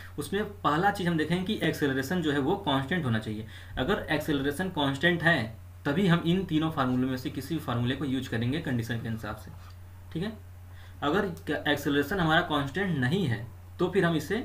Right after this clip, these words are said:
बिल्कुल यूज़ नहीं करेंगे। ठीक है, अब यहाँ पे एक एग्जांपल दिया हुआ है, obtain equations of motion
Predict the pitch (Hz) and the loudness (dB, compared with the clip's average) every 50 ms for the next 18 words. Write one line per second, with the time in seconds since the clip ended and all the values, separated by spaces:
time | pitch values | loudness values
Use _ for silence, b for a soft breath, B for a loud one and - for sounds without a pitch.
0 | - - - - - - - - 143 135 139 170 147 135 127 117 117 110 107 104 | -6 -12 -16 -18 -18 -16 -8 -4 -4 -2 0 2 2 2 2 0 0 -2 -2 -2
1 | 110 101 101 101 104 113 - - - - - - - - - - - - - - | -4 -6 -6 -10 -10 -12 -12 -14 -16 -16 -18 -18 -18 -16 -16 -16 -16 -16 -16 -6
2 | - 180 175 214 226 220 - - - - - - - - - - - - - - | -4 -2 -2 -2 -4 -6 -10 -14 -18 -18 -16 -16 -16 -16 -16 -16 -16 -18 -18 -18
3 | - - - - - - - - - - - - - - - - - - - - | -18 -18 -18 -16 -18 -18 -16 -18 -18 -16 -16 -16 -16 -18 -18 -18 -18 -16 -16 -16
4 | - - - - - - - - - - - - - - - - - - B B | -16 -16 -16 -16 -16 -16 -16 -18 -18 -18 -18 -18 -18 -18 -16 -16 -16 -16 B B
5 | B B B B B - 131 127 131 139 143 - 156 147 135 120 123 131 123 123 | B B B B B -4 -2 0 0 0 0 -2 -4 -4 -4 -2 -2 -2 0 0
6 | 151 147 135 139 143 135 135 151 - 139 135 127 - - 170 170 156 - - 135 | -2 -4 -2 -2 -2 -2 -2 -2 0 0 -2 -2 -2 -2 -4 -2 -4 -4 -2 -2
7 | 127 123 - - 160 165 160 - - - - - - - 156 160 156 - 147 131 | -2 -2 -2 -2 -2 -4 -4 -6 -10 -16 -16 -16 -6 -2 0 0 0 0 -2 -2
8 | 127 127 160 156 | -2 -2 -4 -6